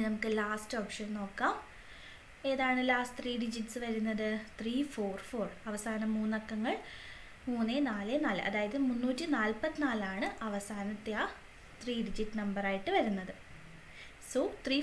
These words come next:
ഫോർട്ടി ഫോറിനെ നമുക്ക് എയ്റ്റ് കൊണ്ട് completely divide ചെയ്യാൻ പറ്റും. അതുകൊണ്ട് തന്നെ ഈ തന്നിരിക്കുന്ന സംഖ്യയെ നമുക്ക് എട്ട് കൊണ്ട് നിശേഷം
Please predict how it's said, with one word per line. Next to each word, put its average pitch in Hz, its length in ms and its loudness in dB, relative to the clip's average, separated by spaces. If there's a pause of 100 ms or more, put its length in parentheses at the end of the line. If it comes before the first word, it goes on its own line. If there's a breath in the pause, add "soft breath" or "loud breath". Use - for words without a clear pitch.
ഫോർട്ടി 233 380 4
ഫോറിനെ 220 360 0
നമുക്ക് 202 340 -2 (340)
എയ്റ്റ് 220 320 0
കൊണ്ട് 214 240 0 (180)
completely 233 600 2 (120)
divide 196 440 2 (100)
ചെയ്യാൻ 196 280 -2 (100)
പറ്റും. 196 280 -2 (180)
അതുകൊണ്ട് 202 500 0
തന്നെ 202 240 2 (680 loud breath)
ഈ - 20 4 (160)
തന്നിരിക്കുന്ന 208 580 2 (100)
സംഖ്യയെ 208 460 -2
നമുക്ക് 202 320 0 (400 loud breath)
എട്ട് 214 280 -2
കൊണ്ട് 196 220 4 (120)
നിശേഷം 220 520 -2